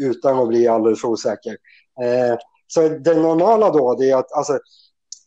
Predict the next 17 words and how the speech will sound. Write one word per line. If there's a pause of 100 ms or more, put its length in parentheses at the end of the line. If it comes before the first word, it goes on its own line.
(600)
den
normala
matchbilden
i
tennis,
det
är
att
man
försöker
hålla
motståndaren
ganska
mycket
i
hans
backhand,